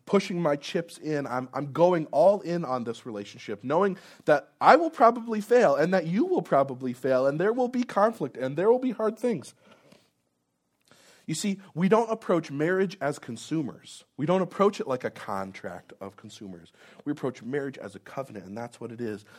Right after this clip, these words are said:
Likewise, we are intended to approach being a part of the body of Christ, a part of the local church in a covenant kind of relationship, not in a contract. See, our culture is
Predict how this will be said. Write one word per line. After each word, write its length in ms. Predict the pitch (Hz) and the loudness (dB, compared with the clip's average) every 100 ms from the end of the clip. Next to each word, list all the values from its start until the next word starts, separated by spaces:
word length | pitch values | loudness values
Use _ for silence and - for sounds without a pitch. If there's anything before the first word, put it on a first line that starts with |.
| - - | -16 -10
Likewise, 440 | 127 - 131 120 | -10 -8 -10 -8
we 120 | 120 | -8
are 100 | 110 | -8
intended 400 | 104 - 123 120 | -10 -12 -12 -10
to 140 | - 101 | -10 -12
approach 360 | - 101 95 - _ | -10 -12 -12 -20 _
being 160 | - 101 | -10 -10
a 80 | 87 | -12
part 440 | - - 113 113 95 | -16 -10 -10 -10 -18
of 80 | |
the 100 | 95 | -18
body 380 | - 101 104 104 | -14 -12 -12 -14
of 160 | - - | -18 -20
Christ, 320 | - 85 - | -18 -18 -20
a 60 | - | -14
part 240 | - 107 | -10 -10
of 80 | 104 - _ | -10 -20 _
the 60 | 107 | -8
local 280 | 113 113 98 | -6 -8 -14
church 400 | - 113 101 - - - | -16 -14 -14 -18 -20 -14
in 80 | 113 | -14
a 80 | |
covenant 540 | 110 - 131 135 131 - | -12 -10 -8 -8 -10 -10
kind 220 | 120 113 | -8 -8
of 120 | 104 | -8
relationship, 500 | 101 95 92 - 85 | -8 -10 -12 -18 -14
not 300 | 101 127 151 | -6 -4 -4
in 100 | 123 | -8
a 40 | 92 | -16
contract. 840 | - 80 80 - - - _ - _ _ _ _ _ _ _ _ - - | -18 -20 -20 -20 -20 -20 _ -20 _ _ _ _ _ _ _ _ -20 -14
See, 160 | - 151 | -2 4
our 140 | 202 | 4
culture 420 | 226 208 202 202 | 4 2 2 0
is 260 | 135 123 | -2 -2